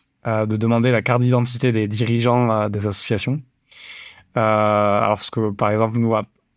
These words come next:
à Paris, on ne, on ne fait pas, parce qu'on, on considère qu'on n'est pas flic, mais on peut être soumis à, nous-mêmes à des contrôles, euh, si jamais on le fait pas.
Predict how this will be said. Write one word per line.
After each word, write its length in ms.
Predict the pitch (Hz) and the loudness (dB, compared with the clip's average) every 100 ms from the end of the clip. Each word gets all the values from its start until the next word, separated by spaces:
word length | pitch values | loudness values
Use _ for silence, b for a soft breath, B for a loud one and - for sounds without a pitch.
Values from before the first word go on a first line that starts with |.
| - | -10
à 120 | 127 | -6
Paris, 400 | 123 123 139 139 | 0 2 2 2
on 80 | 120 | 2
ne, 560 | 120 117 117 117 127 107 | 0 -2 -6 -8 -12 -4
on 160 | 135 | 0
ne 80 | 139 | 0
fait 220 | 127 160 | 0 -2
pas, 220 | 127 160 | 2 2
parce 160 | 147 123 | 2 0
qu'on, 180 | 127 123 127 - | -2 -2 -4 -16
on 140 | - 110 | -18 -12
considère 400 | 120 120 127 123 | -8 -2 -2 -2
qu'on 100 | 123 | -2
n'est 140 | 113 | -2
pas 320 | 110 120 117 120 b b b b | 0 0 0 -6 b b b b
flic, 360 | - 185 185 | -4 -2 0
mais 100 | 147 | 2
on 80 | 131 | 2
peut 220 | 123 139 | 2 2
être 160 | 139 123 | 2 0
soumis 420 | - - 143 151 | -4 0 2 2
à, 140 | 139 135 | 2 0
nous-mêmes 280 | 139 147 | 0 2
à 60 | 135 | 0
des 80 | 127 | 0
contrôles, 480 | 127 131 - 147 139 | -2 -2 0 0 0
euh, 140 | 120 123 B B B | -2 -4 B B B
si 160 | - 127 | -4 0
jamais 180 | 131 | 2
on 60 | 127 | 2
le 60 | 123 | 0
fait 140 | 123 | 0
pas. 200 | 135 170 | 0 -2